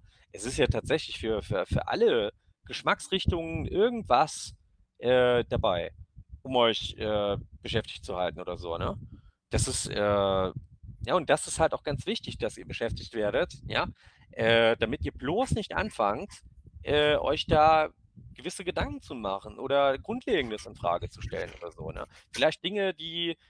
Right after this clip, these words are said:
man schon als, als, äh, in, in der Kindheit in euch einprogrammiert hat oder so, ja? Oder wo ihr zu absolut, wo ihr zu hundert Prozent sagen, "Das ist jetzt alles so", ja? Äh, vielleicht das in Frage zu stellen, ja? Oder vielleicht in Frage zu stellen, wo ihr seid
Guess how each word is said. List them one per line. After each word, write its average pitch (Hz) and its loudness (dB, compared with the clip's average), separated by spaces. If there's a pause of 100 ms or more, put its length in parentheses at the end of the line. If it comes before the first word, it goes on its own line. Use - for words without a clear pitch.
(120)
man - -8
schon 160 -8
als, - -6
als, - -12 (220)
äh, 123 -4
in, - -18 (520)
in 135 -16
der 135 -2
Kindheit - 2
in 135 -4
euch 131 -4
einprogrammiert 110 -2
hat 104 -6
oder 95 -4
so, 101 -2
ja? 110 4
Oder 139 2
wo 139 -8
ihr 151 -4
zu - 2
absolut, 190 0 (520)
wo 156 -4
ihr 160 0
zu - -10
hundert 214 2
Prozent 165 -2
sagen, 160 -2
"Das 175 0
ist 175 -8
jetzt 151 -2
alles 120 -2
so", 131 -2
ja? 110 4 (380)
Äh, 131 0
vielleicht 127 0
das 165 0
in 156 -6
Frage 226 2
zu - -16
stellen, 92 -4
ja? 120 -4 (340)
Oder 147 6
vielleicht - 0
in - -14
Frage 160 2
zu - -16
stellen, 147 0 (200)
wo 254 -2
ihr 120 2
seid 92 -2